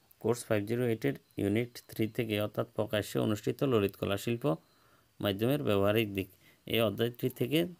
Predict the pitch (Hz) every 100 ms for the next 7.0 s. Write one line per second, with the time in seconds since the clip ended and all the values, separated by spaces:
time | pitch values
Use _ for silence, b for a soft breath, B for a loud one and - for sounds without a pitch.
0 | _ - 104 127 127 104 101 101 95 98
1 | - 101 113 127 104 113 107 123 135 120
2 | - 101 95 110 147 165 - B B B
3 | B B 110 - 131 151 123 110 110 127
4 | 107 101 110 - b b b b - 120
5 | - 110 104 127 123 113 113 139 170 -
6 | _ - 107 123 131 - 104 98 113